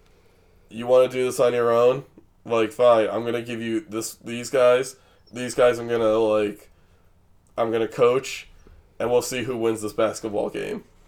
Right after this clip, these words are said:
And, like, Jimmy's able to, like, see the patterns and, like, see the plays and whatnot, and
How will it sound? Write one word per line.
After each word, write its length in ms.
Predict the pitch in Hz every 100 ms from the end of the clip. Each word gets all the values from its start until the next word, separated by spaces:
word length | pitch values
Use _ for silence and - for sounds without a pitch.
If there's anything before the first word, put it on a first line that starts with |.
| _ _ _ -
And, 200 | 120 117
like, 600 | 117 117 110 - 120 -
Jimmy's 380 | - 117 123 113
able 340 | 95 113 117
to, 300 | 107 123 113
like, 260 | 110 107 -
see 380 | - - 120 117
the 120 | 117
patterns 580 | - 101 104 113 110 104
and, 160 | 107
like, 260 | 107 104 - _ _
see 220 | - - 120
the 120 | 110
plays 360 | - 143 143
and 100 | 123
whatnot, 480 | 107 - 107 104 101 - _ _ _ -
and 340 | 113 107 107